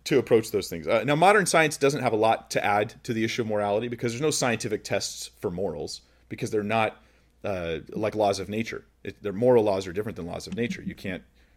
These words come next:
you're like, "Every time I drop a ball, like, it feels bad." It's like, it doesn't,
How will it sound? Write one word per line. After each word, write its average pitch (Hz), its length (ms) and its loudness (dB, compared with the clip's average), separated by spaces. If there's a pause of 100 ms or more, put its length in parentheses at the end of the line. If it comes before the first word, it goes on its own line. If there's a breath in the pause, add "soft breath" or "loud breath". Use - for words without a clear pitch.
(180)
you're 101 80 -2
like, 90 140 -2
"Every 143 160 0
time 170 180 -2
I 160 80 4
drop 160 240 4
a 147 40 2
ball, 127 600 6
like, 90 320 -8 (200)
it 101 120 -12
feels 139 220 2
bad." 95 360 0
It's 123 200 -4
like, 117 180 -2
it 120 100 -6
doesn't, 131 400 2